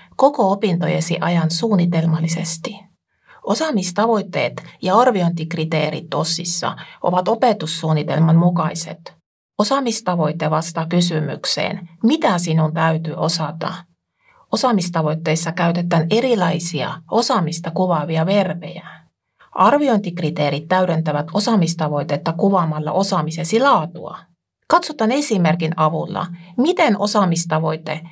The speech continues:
ja arviointikriteeri ohjaavat osaamisen osoittamista. Mikäli osaamistavoite edellyttää sinulta yrityksen perustamisasiakirjojen tietämistä,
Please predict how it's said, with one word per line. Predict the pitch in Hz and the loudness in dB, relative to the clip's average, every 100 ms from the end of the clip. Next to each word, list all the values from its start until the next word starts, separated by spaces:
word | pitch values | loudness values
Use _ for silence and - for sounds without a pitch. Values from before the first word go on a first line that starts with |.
| - 214 | -6 -2
ja | - | 6
arviointikriteeri | 294 285 175 156 170 165 156 - 139 143 147 170 - - | 6 6 4 2 -2 -6 -6 -2 -2 -2 -4 -8 -2 4
ohjaavat | 302 - - 165 160 | 4 4 -2 -2 -2
osaamisen | 170 175 160 160 160 160 | -2 0 -2 -2 -4 -2
osoittamista. | 156 151 170 - 160 - - - - - _ _ _ _ - | -2 -2 -6 -10 -8 -6 -8 -10 -16 -20 _ _ _ _ -2
Mikäli | - 175 165 | 2 2 2
osaamistavoite | 147 170 185 220 220 226 208 185 175 170 | 0 0 2 0 0 0 2 0 0 0
edellyttää | 180 165 151 151 165 156 | 2 2 0 -4 -4 -4
sinulta | 156 175 165 170 160 | -2 0 0 0 -4
yrityksen | 170 175 233 - - - 160 | 0 2 2 0 -6 -2 0
perustamisasiakirjojen | 160 196 190 - 160 156 - 170 175 175 165 165 151 139 151 160 | 2 0 0 -2 -2 -2 -2 -2 -2 -2 -2 -2 -2 0 0 2
tietämistä, | 240 226 180 139 - - - - | 4 4 2 -6 -8 -8 -6 -8